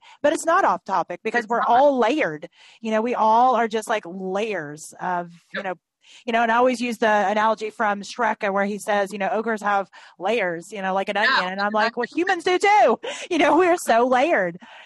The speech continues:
Speaker 1: So I love seeing that kind of stuff 'cause that really, that's how you really develop those deep connections is when,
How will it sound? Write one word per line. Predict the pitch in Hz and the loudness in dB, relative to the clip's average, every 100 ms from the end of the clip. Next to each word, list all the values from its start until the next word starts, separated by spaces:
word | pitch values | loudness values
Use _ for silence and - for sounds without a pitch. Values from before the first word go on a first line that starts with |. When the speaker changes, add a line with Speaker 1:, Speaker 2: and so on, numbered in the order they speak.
| _ | _
Speaker 1:
So | - 233 | 0 4
I | 233 | 4
love | 240 240 269 | 4 4 2
seeing | 269 277 240 226 | 0 -4 -4 -2
that | 214 233 | -2 -2
kind | 240 | -4
of | 202 | -4
stuff | 202 | -4
'cause | - | -2
that | 214 202 | -2 -2
really, | 226 320 269 | 0 0 2
that's | 262 370 | 0 0
how | 453 | -2
you | 302 | -2
really | 190 208 262 226 | -2 -2 0 0
develop | 202 196 214 | 0 0 0
those | 214 175 | -2 -8
deep | 170 220 254 | -8 -8 -6
connections | 233 202 220 - 247 202 190 | -6 -4 -4 -4 -6 -6 -8
is | 190 | -8
when, | 196 220 220 | -2 -2 -2